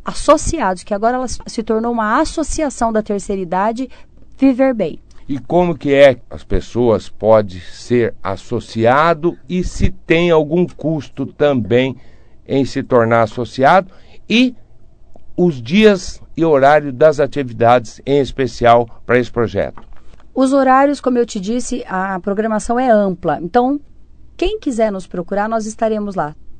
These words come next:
Speaker 1: todos os dias no período da manhã, das sete e meia às dez, aguardando. Um dia tem um professor, um dia tem outro, um dia tem eu, um dia tem a,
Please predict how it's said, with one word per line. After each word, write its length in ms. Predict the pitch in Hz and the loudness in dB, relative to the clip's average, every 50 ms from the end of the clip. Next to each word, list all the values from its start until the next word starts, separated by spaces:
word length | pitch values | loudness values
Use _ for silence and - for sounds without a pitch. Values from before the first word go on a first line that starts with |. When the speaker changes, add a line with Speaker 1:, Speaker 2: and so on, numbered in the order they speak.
| - - | -8 -4
Speaker 1:
todos 380 | - 311 330 330 339 320 285 262 | 0 0 0 0 0 -2 -2 -2
os 200 | 302 294 254 214 | -2 -2 -2 -4
dias 380 | 185 208 233 233 233 226 220 | -6 -6 -2 0 0 0 0
no 100 | 214 226 | -2 -6
período 440 | 220 - 220 202 208 214 214 190 208 | -2 0 0 2 2 0 0 0 0
da 120 | 175 190 190 | 0 0 -2
manhã, 480 | 196 185 180 180 180 185 190 196 - - | -2 -4 -4 -4 -2 -2 -2 -2 -2 -2
das 240 | 190 180 180 175 - | 0 2 0 0 0
sete 500 | - - - 254 262 285 285 - - 277 | -6 -6 -2 0 0 0 -2 -6 -6 -4
e 60 | 269 | -4
meia 440 | 240 220 208 208 208 214 214 214 - - - | -2 -2 -2 -2 0 0 0 -2 -4 -8 -8
às 280 | - 196 208 196 185 | -4 -4 -4 -4 -4
dez, 460 | 175 160 180 175 175 180 190 202 196 - - | -6 -2 0 2 2 2 0 -4 -6 -10 -6
aguardando. 760 | - 185 190 196 226 240 277 277 233 190 156 131 127 139 156 151 - - - - - - - - - 339 | -4 -4 -2 0 0 0 0 0 0 0 0 0 -2 -8 -12 -14 -18 -18 -18 -20 -20 -20 -20 -10 -2 0
Um 140 | 339 339 277 | 2 2 2
dia 320 | 214 226 247 247 247 233 | 2 0 2 2 2 2
tem 160 | 226 - 233 | 2 -2 -4
um 100 | 214 208 | -4 -4
professor, 500 | 180 190 180 - 185 175 - - 220 220 | -6 -8 -8 -8 -10 -8 -2 0 0 0
um 100 | 214 196 | 0 -2
dia 160 | 175 180 180 | -4 -4 -6
tem 180 | 170 - 175 170 | -6 -6 -8 -8
outro, 300 | 185 196 208 208 214 180 | -6 -8 -8 -8 -6 -6
um 20 | |
dia 140 | 170 165 170 | -4 -4 -4
tem 240 | - - 170 175 185 | -4 -4 -6 -6 -4
eu, 100 | 202 202 | -4 -4
um 80 | 190 180 | -6 -4
dia 160 | 160 170 165 | -6 -6 -6
tem 260 | - - 170 170 | -4 -6 -4 -4
a, 40 | 170 | -4